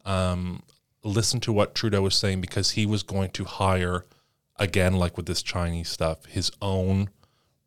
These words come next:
rapporteur or his own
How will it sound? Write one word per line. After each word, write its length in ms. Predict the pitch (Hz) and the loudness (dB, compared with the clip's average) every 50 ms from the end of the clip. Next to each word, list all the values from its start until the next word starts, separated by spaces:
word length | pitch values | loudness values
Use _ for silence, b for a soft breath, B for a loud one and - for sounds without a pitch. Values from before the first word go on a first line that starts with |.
| _ _ _ _ 92 95 | _ _ _ _ -10 -4
rapporteur 500 | 92 85 85 - - - - - 92 85 80 76 82 82 87 92 71 | -4 -4 -4 -4 -8 -10 -8 -6 -4 -4 -4 -4 -4 -2 -2 -2 -2
or 260 | 71 85 82 82 80 B B B B | -2 -2 -2 -2 -4 B B B B
his 200 | B - 98 - - | B -6 -4 -4 -2
own 340 | 104 98 95 92 92 92 | -2 -2 -2 -2 -2 -4